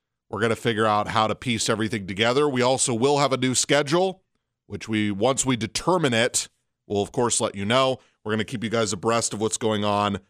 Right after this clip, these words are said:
on Instagram as well. So the Double Turn Podcast, one and only J-Man nineteen, Ross the Real Boss eighty-five. We're gonna do some cool things with those shows.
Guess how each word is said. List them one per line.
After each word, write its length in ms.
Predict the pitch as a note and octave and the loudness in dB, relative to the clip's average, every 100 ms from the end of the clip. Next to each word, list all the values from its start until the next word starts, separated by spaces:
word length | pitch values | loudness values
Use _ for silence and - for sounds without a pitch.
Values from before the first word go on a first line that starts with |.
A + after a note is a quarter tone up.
| _ - | _ -10
on 160 | G2+ | -8
Instagram 600 | G#2+ C#3 - A2+ B2 A#2 | -4 -2 -2 -2 -2 0
as 140 | G2 A#2+ | -2 0
well. 360 | C#3 C#3 C#3 A#2 | 2 2 0 -4
So 140 | - | -6
the 120 | F2+ | 0
Double 220 | G2 A#2 A2+ | 2 2 2
Turn 220 | A#2+ G#2 | 0 0
Podcast, 640 | A2+ G#2+ - G#2 G2+ - | 0 0 2 0 0 0
one 140 | D3 E3 | 2 2
and 80 | |
only 160 | D3 B2+ | 2 0
J-Man 360 | A2+ A2+ G#2+ G2+ | 0 0 0 2
nineteen, 420 | G#2 F#2+ G2 F2+ | 0 0 -2 0
Ross 260 | A2 A2 | 2 0
the 100 | - | 0
Real 100 | G#2+ | 0
Boss 240 | F#2+ F#2+ - | 2 0 0
eighty-five. 560 | F2+ F2 G2 F#2+ F#2+ - _ _ | -4 0 2 2 0 -4 _ _
We're 80 | - | -2
gonna 160 | B2 A#2+ | 0 2
do 100 | A#2+ | 0
some 220 | - A2 | -2 -4
cool 240 | - A#2 | 0 0
things 440 | G#2 A2 G#2 G2+ - | 2 0 0 -2 -4
with 400 | - F#2 G2+ G2 - _ | -4 0 0 -2 -10 _
those 400 | F#2+ A#2 B2+ C3 | -4 0 2 0
shows. 460 | - G#2+ F2+ F2+ | -2 0 0 0